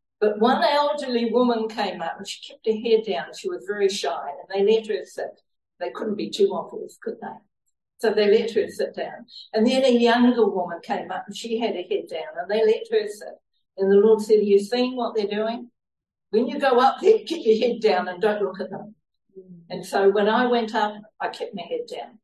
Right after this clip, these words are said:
Speaker 1: and they let me sit. And on the jury,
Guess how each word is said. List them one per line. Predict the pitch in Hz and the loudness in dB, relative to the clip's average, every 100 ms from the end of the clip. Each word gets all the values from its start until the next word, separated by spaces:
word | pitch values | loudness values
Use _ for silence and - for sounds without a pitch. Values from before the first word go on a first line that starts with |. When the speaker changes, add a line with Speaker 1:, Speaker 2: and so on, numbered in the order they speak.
| - | -12
Speaker 1:
and | 277 | -10
they | 175 | -8
let | 180 - 190 | -10 -10 -12
me | 226 | -20
sit. | - - - _ _ _ _ _ _ _ _ _ - | -18 -18 -18 _ _ _ _ _ _ _ _ _ 0
And | 214 214 | 4 4
on | 262 302 320 320 | 4 2 0 -4
the | 214 | -4
jury, | 285 285 214 - - | -2 2 2 2 -6